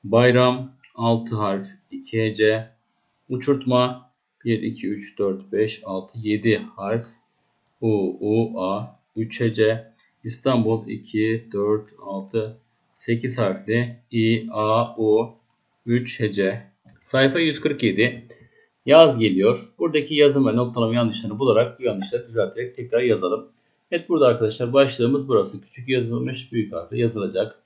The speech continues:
İlk harfimiz büyük. Yaz yaklaşıyordu. Bunun yerine nokta olacak arkadaşlar. Soru işareti değil. İlk harfimiz büyük. Havalar iyice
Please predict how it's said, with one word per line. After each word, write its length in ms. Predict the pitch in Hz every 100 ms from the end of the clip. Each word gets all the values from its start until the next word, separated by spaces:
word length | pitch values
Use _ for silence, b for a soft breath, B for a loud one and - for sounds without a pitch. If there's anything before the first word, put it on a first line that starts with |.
| _ _ _ _ _ _ _ -
İlk 260 | 170 -
harfimiz 520 | 131 104 101 95 90
büyük. 280 | 113 135 135
Yaz 300 | 135 151 143
yaklaşıyordu. 1040 | 127 120 127 117 - 113 92 107 135 - -
Bunun 140 | 135
yerine 560 | 120 101 95 120 135 127
nokta 260 | 117 -
olacak 220 | 101 90 85
arkadaşlar. 600 | 78 - - 107 117 117
Soru 200 | - 95
işareti 400 | 92 98 104 -
değil. 280 | 92 95 - _ _ _ -
İlk 220 | 143 131
harfimiz 480 | 95 - 92 101 104
büyük. 340 | 120 123 - -
Havalar 500 | 135 123 123 131 123
iyice 580 | 123 104 98 123 135